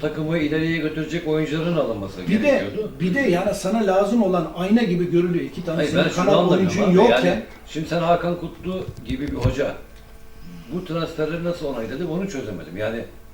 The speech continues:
Speaker 1: değil mi? İyi oyuncu istersin. Sen hoca olsan ne, bu
Speaker 2: Bak,
Speaker 1: takıma iyi oyuncu istemez misin hocam yani?
Speaker 2: eğer
Speaker 1: Bu ligi
Speaker 2: bak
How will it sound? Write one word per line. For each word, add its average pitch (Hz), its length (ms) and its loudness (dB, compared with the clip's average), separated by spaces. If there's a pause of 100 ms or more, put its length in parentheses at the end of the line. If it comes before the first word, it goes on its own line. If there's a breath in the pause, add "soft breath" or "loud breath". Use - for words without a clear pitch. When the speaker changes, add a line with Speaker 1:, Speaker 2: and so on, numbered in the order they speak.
(260)
Speaker 1:
değil 220 120 -4
mi? 180 60 0
İyi 190 180 2
oyuncu 185 320 4
istersin. 131 400 -2
Sen 120 80 -4
hoca 131 220 -4
olsan 135 300 -4
ne, 160 100 -4 (200)
bu 135 40 -10
Speaker 2:
Bak, 160 100 -2
Speaker 1:
takıma 135 260 -6
iyi 143 100 2
oyuncu 139 220 0
istemez 208 320 -6
misin 143 220 -10
hocam 139 220 -8
yani? 98 140 -8 (100)
Speaker 2:
eğer 190 240 4
Speaker 1:
Bu - 20 0
ligi 285 80 2
Speaker 2:
bak 220 80 8